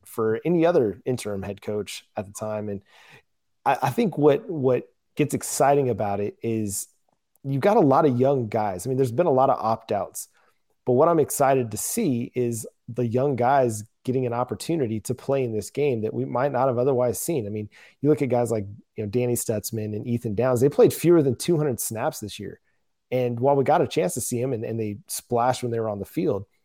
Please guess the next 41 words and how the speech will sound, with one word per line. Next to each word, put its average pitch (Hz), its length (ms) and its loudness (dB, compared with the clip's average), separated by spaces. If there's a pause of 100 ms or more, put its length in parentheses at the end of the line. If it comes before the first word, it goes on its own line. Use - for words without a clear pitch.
(480)
that 160 140 2
was, 330 140 0
that's 156 200 0
not 285 140 4
a 127 40 4
lot - 380 0 (560)
compared 135 380 2
to 127 80 -4
some 139 140 -2
of 117 60 -2
the 113 80 -2
other 110 140 -4
guys. 123 380 0
So, 127 240 0 (500)
Brian, 165 300 4
I 156 40 4
wanna 220 200 4
turn 160 200 0
to 127 80 -4
you 147 80 2
real 131 120 4
quick. 123 260 -2
On 135 120 -2
the 131 60 0
defensive 160 400 -2
side 127 200 0
of 117 80 -2
the 117 40 -2
football, 117 640 -2
it's 117 200 -8
a 120 100 -4
little 170 220 4
bit 151 200 -2
different 123 440 -2
because 120 320 -4
you 120 80 -2
had 117 300 -2 (260)
four 156 320 4
guys 139 320 4
opt 127 260 0
out, 110 280 0